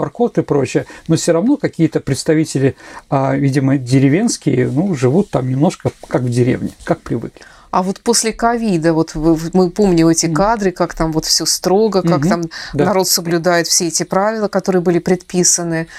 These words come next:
Speaker 2: Э, это действительно свойственно
Speaker 1: Ну,
Speaker 2: китайцам?
Speaker 1: си-, ну, как бы они дисциплинированные,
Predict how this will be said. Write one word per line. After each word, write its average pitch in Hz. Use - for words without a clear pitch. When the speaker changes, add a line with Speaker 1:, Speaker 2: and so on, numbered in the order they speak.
Speaker 2:
Э, 180
это 185
действительно 269
свойственно 170
Speaker 1:
Ну, 165
Speaker 2:
китайцам? 170
Speaker 1:
си-, 196
ну, 180
как 143
бы 139
они 151
дисциплинированные, 147